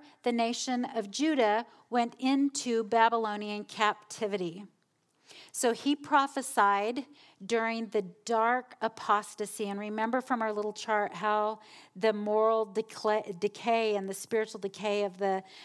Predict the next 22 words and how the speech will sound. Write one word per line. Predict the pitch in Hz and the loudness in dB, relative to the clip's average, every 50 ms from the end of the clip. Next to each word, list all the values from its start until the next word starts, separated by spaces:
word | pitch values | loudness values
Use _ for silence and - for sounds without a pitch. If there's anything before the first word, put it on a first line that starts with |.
| - - - | -16 -6 -2
of | 214 214 196 190 185 180 185 | -2 -2 -2 -4 -8 -6 -2
the | 202 196 190 190 190 196 - - - | 0 0 2 2 0 -2 -4 -6 -6
nation | 220 208 214 208 208 240 233 - - 240 208 190 190 190 - | -6 -2 2 2 2 2 2 0 -2 -2 -2 -2 -4 -6 -8
continued | - 226 214 190 - - 240 226 226 220 208 196 - | -8 -10 -10 -8 -8 -6 -6 -6 -4 -4 -6 -6 -6
to | - - 208 | -6 -6 -6
spiral | - - - 214 202 196 196 196 190 | -6 -2 0 2 2 2 2 0 -2
downward. | 180 185 196 190 190 196 196 185 180 180 196 190 - - - - - | -2 -2 -2 -2 -2 -2 -4 -6 -6 -8 -10 -12 -14 -20 -20 -18 -12
So | - - 247 220 | -4 0 0 0
he | 214 - - 262 262 269 262 | 0 -2 -2 -2 0 0 0
was | 247 254 240 226 - | 0 0 0 -2 -2
prophesying | - - 233 214 - 226 - - 208 196 196 196 | -2 0 0 0 0 -2 -4 -2 -2 -2 -2 -4
during | 190 202 196 196 196 | -4 -4 -4 -4 -4
that | 190 180 185 | -4 -4 -2
very | 196 190 190 202 | -2 -2 -2 0
dark | 196 202 190 190 - | 0 -2 -4 -4 -6
time. | - - - 214 208 196 185 202 226 226 _ _ - - - - - - - | -10 -8 -4 -4 -4 -4 -6 -10 -14 -18 _ _ -20 -20 -20 -20 -8 -2 0
And | 240 247 247 | 2 2 2
the | 254 | 4
message, | 233 240 247 262 - - 240 202 190 196 202 - - - - - - - - _ 196 | 4 2 2 2 0 -2 -2 0 0 -2 -4 -8 -12 -12 -14 -20 -20 -20 -20 _ -2
God | 185 233 226 226 233 240 247 262 262 302 254 - - - 196 | 2 4 4 6 6 4 4 2 0 -4 -6 -8 -16 -10 -4
does | 190 240 233 214 208 214 | -2 -2 -2 -2 -4 -6
not | 214 208 202 190 190 202 202 - - - | -4 -2 -2 -2 -2 -2 -4 -6 -10 -14